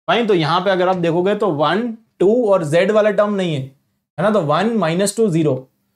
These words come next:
वन माइनस टू ज़ीरो, ठीक है, फिर वन माइनस वन के, वन माइनस वन के,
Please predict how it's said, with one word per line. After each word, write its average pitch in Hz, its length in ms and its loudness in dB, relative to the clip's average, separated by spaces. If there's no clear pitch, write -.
वन 175 240 0
माइनस 175 360 -2
टू 202 120 0
ज़ीरो, 143 260 0
ठीक 170 100 -2
है, 240 120 4
फिर 185 180 -2
वन 165 380 -2
माइनस 165 420 -2
वन 175 220 -4
के, 156 200 -4
वन 160 220 2
माइनस 156 380 -2
वन 165 200 -2
के, 151 200 -2